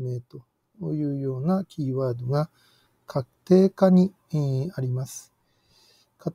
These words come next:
庭科では、その、お-、えっと、これから人口がどれだけ増えるのかとか、食料が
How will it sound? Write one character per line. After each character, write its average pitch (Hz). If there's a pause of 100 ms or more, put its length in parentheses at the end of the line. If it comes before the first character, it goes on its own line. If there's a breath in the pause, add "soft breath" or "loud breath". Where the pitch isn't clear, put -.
庭 202
科 208
で 214
は、 170 (200)
そ 156
の、 135 (280)
お-、 127 (1400)
え 139
っ 123 (520)
と、 135
こ 170
れ 190
か 196
ら 185
人 165
口 190
が 185
ど 160
れ 170
だ 180
け 180
増 175
え 170
る 160
の 127
か 123
と 120
か、 120
食 156
料 143
が 165